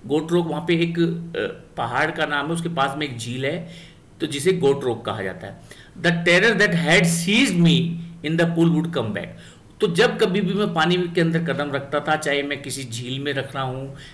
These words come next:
या टाइटन में या बम्पिंग रिवर में मैं कदम रखता था, मेरा वो जो डर जो था, जिसने मुझे seize किया हुआ था, जिसने मुझे जकड़ा हुआ था, grab का मतलब जकड़ा हुआ था, "me in the pool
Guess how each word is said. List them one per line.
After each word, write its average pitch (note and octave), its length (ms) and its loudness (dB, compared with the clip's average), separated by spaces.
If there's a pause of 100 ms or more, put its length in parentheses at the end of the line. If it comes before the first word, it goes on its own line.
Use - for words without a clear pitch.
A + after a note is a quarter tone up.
या C3+ 80 -2
टाइटन C3+ 420 0
में C#3 240 -2
या C3+ 100 0
बम्पिंग B2 400 -6
रिवर B2+ 260 0
में C#3 140 -4
मैं C3+ 300 -4
कदम C3 280 -2
रखता A#2+ 240 -4
था, D3+ 360 -4 (220)
मेरा D3+ 360 0
वो F3+ 180 2
जो F3+ 140 2
डर C3+ 320 2
जो E3 240 0
था, G#2 340 -10 (220)
जिसने E3+ 320 0
मुझे E3+ 360 4
seize E3+ 600 2
किया D3 140 4
हुआ B2 180 0
था, B2 120 -2
जिसने D3 300 -4
मुझे E3+ 180 0
जकड़ा F3 420 0
हुआ C3 240 2
था, F#2+ 280 -10 (280)
grab D3 300 0
का F3+ 100 0
मतलब F#3 560 -2
जकड़ा D#3 280 0
हुआ D3+ 180 4
था, C#3 440 -8 (440)
"me E3 200 2
in F3 160 0
the E3+ 160 4
pool D#3+ 300 2